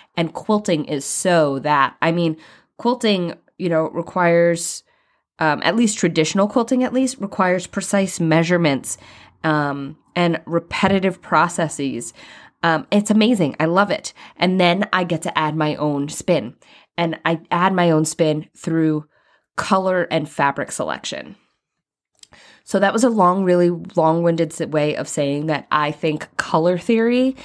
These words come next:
is what makes my quilts so awesome. Like, my grasp and knowledge of color theory. So, um, if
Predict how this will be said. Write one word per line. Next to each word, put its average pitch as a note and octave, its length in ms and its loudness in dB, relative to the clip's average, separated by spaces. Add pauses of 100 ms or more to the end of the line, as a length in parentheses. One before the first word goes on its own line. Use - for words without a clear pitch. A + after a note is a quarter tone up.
(280)
is F3 160 2
what E3+ 240 0
makes E3+ 580 2
my D#3+ 800 0 (360)
quilts - 680 -2 (560)
so - 560 2
awesome. - 480 -4 (120)
Like, C#3+ 300 -4
my D#3+ 500 2 (100)
grasp E3 640 -2
and D#3 220 0
knowledge D3 520 0
of D3+ 140 -2
color C#3 280 -2
theory. C3 440 -8 (300)
So, E3+ 640 2 (440)
um, D#3+ 380 -4
if - 220 0